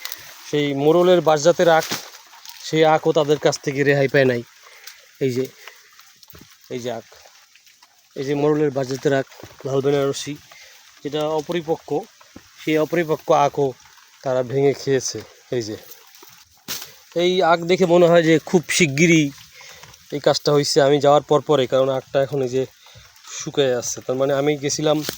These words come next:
সোমবার, মঙ্গল, বুধবার এই, এই কাহিনী হইছে। এরকম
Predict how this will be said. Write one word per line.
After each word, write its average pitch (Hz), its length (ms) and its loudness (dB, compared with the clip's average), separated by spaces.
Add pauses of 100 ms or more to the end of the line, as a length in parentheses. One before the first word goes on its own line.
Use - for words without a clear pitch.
(260)
সোমবার, 160 340 2 (240)
মঙ্গল, 160 360 -2
বুধবার 151 400 -2
এই, 139 200 -6 (680)
এই 143 120 -8
কাহিনী 139 360 -4
হইছে। 117 320 -10 (760)
এরকম 185 400 -2